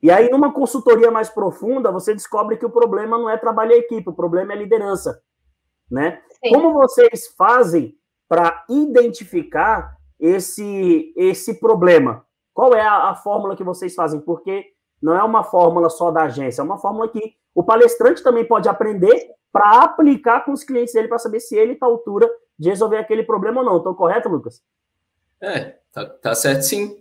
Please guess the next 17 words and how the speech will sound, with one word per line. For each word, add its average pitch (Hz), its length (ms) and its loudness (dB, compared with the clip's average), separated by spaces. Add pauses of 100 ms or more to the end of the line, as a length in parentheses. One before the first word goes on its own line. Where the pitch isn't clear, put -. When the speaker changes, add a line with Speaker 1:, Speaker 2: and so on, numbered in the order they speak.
(500)
Speaker 1:
Então 196 240 0
fala 254 220 6
aí 262 80 8
pra 254 160 2
gente, 233 260 0
Natália, 190 320 -2
como 226 340 -4
é 220 140 -2
esse 208 220 -10
processo 175 880 -4
de 147 120 -8
conversa 160 560 -2
com 170 100 -6
o 170 60 -6
cliente 156 340 -4
pra 175 140 -2
identificar 165 760 -4